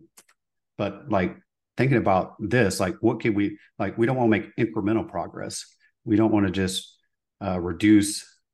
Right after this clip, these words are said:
gun deaths between police and the public by five percent or ten percent. Th-, that's great. Every life saved certainly, uh, i-, is meaningful, and that matters. But how can we do something that really galvanizes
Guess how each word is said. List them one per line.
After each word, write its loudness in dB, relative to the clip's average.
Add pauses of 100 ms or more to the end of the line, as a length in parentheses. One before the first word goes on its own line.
gun 2
deaths 0
between -4
police -6
and -6
the -18
public -6
by -8
five -4
percent -6
or -6
ten 4
percent. -4
Th-, -4
that's 2
great. 2 (120)
Every 0
life -4
saved -10 (640)
certainly, -2 (180)
uh, 0 (160)
i-, -8
is -4
meaningful, 2
and -4
that 0
matters. 0 (320)
But -6
how 4
can 0
we 4
do 0
something -6
that -10
really 2
galvanizes -2